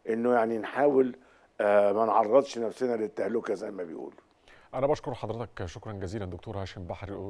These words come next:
Speaker 2: أستاذ الطب النفسي بجامعة الأزهر.
Speaker 1: العفو.
Speaker 2: شكرًا جزيلًا، سلمكم الله جميعًا. آه، دكتور هاشم، دكتور عبد الهادي، دكتور نهى، متشكرين جدًا لوجودكم معانا. حاولنا يعني إن إحنا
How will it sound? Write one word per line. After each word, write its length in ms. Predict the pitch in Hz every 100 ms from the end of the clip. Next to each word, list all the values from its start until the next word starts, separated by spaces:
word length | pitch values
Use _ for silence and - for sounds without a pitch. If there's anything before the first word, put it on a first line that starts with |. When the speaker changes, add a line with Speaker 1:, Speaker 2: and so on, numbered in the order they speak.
| 95 92 78 85
Speaker 2:
أستاذ 240 | - 127 98
الطب 300 | - 101 95
النفسي 320 | 98 95 101
بجامعة 240 | 87 92
الأزهر. 320 | 92 - 101 101
Speaker 1:
العفو. 200 | 92 - -
Speaker 2:
شكرًا 280 | - 139 123
جزيلًا، 480 | 104 95 123 123 104
سلمكم 500 | - 110 120 107 107
الله 360 | 101 123 127
جميعًا. 560 | 104 98 120 110 107 107
آه، 300 | - 92 92 - - -
دكتور 240 | 139 151
هاشم، 360 | 110 131 - 123
دكتور 260 | 113 - 127
عبد 160 | 101
الهادي، 380 | 101 123 123 -
دكتور 300 | 107 117 117
نهى، 220 | 120 120
متشكرين 500 | 110 - 98 - 135
جدًا 200 | 123 117
لوجودكم 420 | 110 101 120 - 104
معانا. 200 | 107 117
حاولنا 460 | 131 131 151 143 - - -
يعني 200 | 175 117
إن 80 | 135
إحنا 320 | - 139